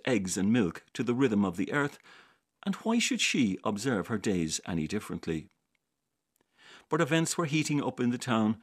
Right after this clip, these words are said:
and eventually a local referendum was conducted to resolve the impasse. The ballots were counted, the results announced, and the old-timers were shocked to discover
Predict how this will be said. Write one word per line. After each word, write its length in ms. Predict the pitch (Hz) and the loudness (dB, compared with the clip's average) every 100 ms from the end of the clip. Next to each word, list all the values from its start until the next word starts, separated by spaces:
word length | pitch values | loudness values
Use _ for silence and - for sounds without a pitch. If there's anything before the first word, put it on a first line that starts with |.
| - - - | -18 -14 -2
and 120 | 139 | 0
eventually 480 | 170 254 254 240 214 | 2 2 2 0 0
a 60 | 160 | 2
local 420 | 170 208 233 208 | 4 4 4 2
referendum 680 | 185 165 139 135 127 113 110 | 2 2 2 2 4 4 2
was 120 | 113 | 0
conducted 580 | - 135 120 - 98 - _ | -2 0 0 0 -6 -6 _
to 100 | - | -2
resolve 500 | 120 113 120 113 107 | 2 2 2 2 0
the 120 | 127 - | -4 -4
impasse. 520 | 98 76 73 76 - - _ _ _ _ _ _ _ _ _ | -4 -4 -8 -10 -14 -20 _ _ _ _ _ _ _ _ _
The 80 | - | -6
ballots 460 | 87 113 127 - - | 4 6 6 2 -2
were 120 | 104 | -4
counted, 460 | - 147 180 190 - _ _ _ - - - | 0 0 2 -2 -4 _ _ _ -20 -20 -10
the 100 | - | 0
results 440 | 123 113 147 165 - | 2 4 2 0 0
announced, 520 | 117 143 156 - - _ - | 0 2 0 -4 -10 _ -8
and 120 | 135 | -4
the 140 | 135 - - | -4 -4 0
old-timers 760 | 156 175 170 147 143 131 127 | 4 2 0 -2 0 0 -2
were 140 | 123 | -4
shocked 580 | 117 - 156 - - - | -4 -2 -2 -2 -8 -12
to 100 | - | -6
discover 580 | 151 156 - 123 92 90 | -2 -2 0 0 0 -2